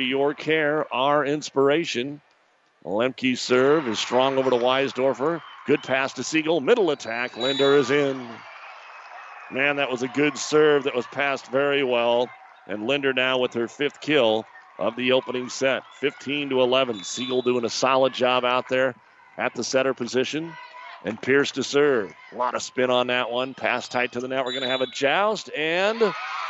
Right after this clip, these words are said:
they're gonna call Pleasanton for reaching over the net. That was pretty close there.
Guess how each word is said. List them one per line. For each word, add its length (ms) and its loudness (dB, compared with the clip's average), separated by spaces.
they're 160 4
gonna 180 2
call 300 4
Pleasanton 760 0
for 200 -2
reaching 380 -2
over 200 4
the 120 -2
net. 340 -2
That 160 -6
was 120 -4
pretty 220 -6
close 460 0
there. 360 -2